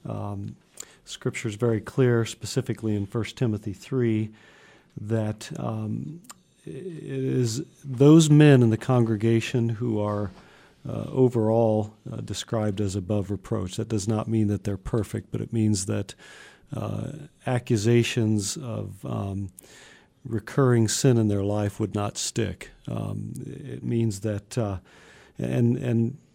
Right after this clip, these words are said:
Paul gives to Timothy a number of descriptions, characteristics, uh, of the one who would be an elder. First of all, he needs to have a desire. It's God's work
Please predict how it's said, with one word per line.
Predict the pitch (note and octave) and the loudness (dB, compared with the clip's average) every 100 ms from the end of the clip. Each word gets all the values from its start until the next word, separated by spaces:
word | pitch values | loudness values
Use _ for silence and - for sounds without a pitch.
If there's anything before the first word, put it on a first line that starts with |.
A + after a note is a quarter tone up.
| - | -4
Paul | - D3 | 6 6
gives | B2 C#3 C#3+ A2+ | 8 8 6 6
to | - | -4
Timothy | - A#2+ G#2+ G#2+ A2 G#2+ A2 | 2 4 4 2 2 0 -2
a | G#2+ | -2
number | A2+ A2 G#2+ G2+ | 0 2 0 -2
of | G2+ F#2+ - - _ _ - A#2 | -4 -8 -18 -20 _ _ -18 -4
descriptions, | A2+ - - - C3 - - G#2 A2+ | -2 -2 0 2 2 2 0 0 0
characteristics, | - C3+ A#2+ - G#2 A#2 A2+ - G#2+ - - - _ _ _ _ _ A2 | 0 2 2 0 0 0 0 -2 -4 -4 -12 -12 _ _ _ _ _ -8
uh, | G#2+ A2+ - - - | -6 -8 -10 -14 -4
of | B2+ B2+ A#2 A2+ - _ _ _ _ _ _ _ | 2 4 2 -2 -14 _ _ _ _ _ _ _
the | - A2+ A2+ | -8 -2 2
one | A2 B2+ A#2 | 6 6 6
who | A2 A#2+ | 4 2
would | G#2+ | 2
be | A2+ A2+ | 2 4
an | G#2+ | 4
elder. | A2 A2+ G2 F#2+ | 2 2 0 -6
First | F2+ D3 C#3 | -2 -2 -2
of | G2 | -2
all, | G#2 | -2
he | G2 | 0
needs | G2+ A2 G#2 | 0 -2 -2
to | G#2 | -4
have | G2 G#2 | -4 -6
a | |
desire. | F#2 F2+ F2+ G#2+ G2 F#2+ | -8 -8 -6 -4 -4 -6
It's | F#2 - | -8 -6
God's | A2 G#2 F#2+ | -4 -2 -4
work | F#2+ G#2 A#2 A#2 - | -2 2 2 0 -4